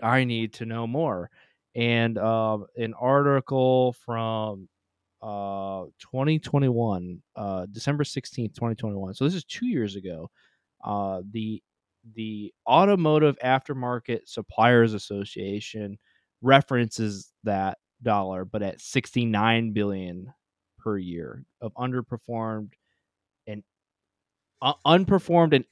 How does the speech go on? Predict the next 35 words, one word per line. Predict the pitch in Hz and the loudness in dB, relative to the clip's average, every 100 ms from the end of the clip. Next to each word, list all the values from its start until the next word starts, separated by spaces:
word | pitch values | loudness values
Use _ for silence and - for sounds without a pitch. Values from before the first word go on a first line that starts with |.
| - | 2
underperformed | 143 143 131 - 120 - 120 110 104 | 4 8 8 8 4 4 2 2 0
maintenance | 104 - 95 - - - - - | -2 -4 -12 -14 -20 -20 -16 -8
by | 107 | -6
U | 107 113 107 | -4 -2 -2
S | 104 | -4
vehicle | - 92 85 73 67 | -8 -8 -6 -8 -10
owners. | 82 - - - _ _ _ _ _ _ - | -12 -14 -16 -20 _ _ _ _ _ _ 0
So | 131 | 4
I | |
was | 127 120 | 6 4
like, | 110 - | -4 0
"Oh, | 139 | 6
that's | 147 170 | 6 4
interesting." | 120 110 107 - 117 120 | -2 -6 -8 -6 -4 -2
And | 117 | 2
then | 131 | 2
I | |
saw | 127 127 110 | 4 6 6
a | |
different | 131 139 117 | 6 4 4
article, | 117 113 110 113 110 107 - | 6 6 4 4 4 2 -2
and | 104 104 | -4 -4
it | 85 | -4
was, | 110 107 101 - | -2 -2 -4 -8
uh, | 76 98 95 92 78 _ _ _ _ _ _ | -10 -10 -8 -10 -12 _ _ _ _ _ _
it, | - - - | -20 -18 -10
it | 120 113 | -10 0
re-, | 135 139 - _ _ 135 - | 4 4 2 _ _ -10 0
from | 120 113 | 0 0
twenty | - 147 131 | 2 4 4
thirteen, | - 127 - 120 120 135 143 156 - - | 2 0 0 -2 0 2 0 -2 -8 -6
and | 113 107 | -4 2
they | 117 | 4
refer-, | 131 127 117 123 - | 6 4 2 -2 -4
and | 120 113 120 | -4 -4 -6